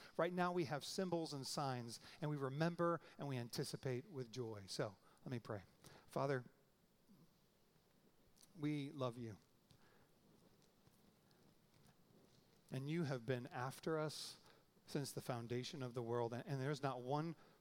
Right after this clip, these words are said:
person sitting in this room that belongs to you, that has been found by you,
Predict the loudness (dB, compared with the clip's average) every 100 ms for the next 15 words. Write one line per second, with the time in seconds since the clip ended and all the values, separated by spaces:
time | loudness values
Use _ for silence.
0 | 2 4 4 -2 -4 -6 -12 -18 -8 0
1 | 0 0 0 0 2 0 -2 -4 -4 -4
2 | 0 0 0 -8 -20 0 0 4 2 2
3 | 0 -2 0 0 2 2 2 2 0 0
4 | 0 2 2 -2 -4 0 2 2 0 -2
5 | -2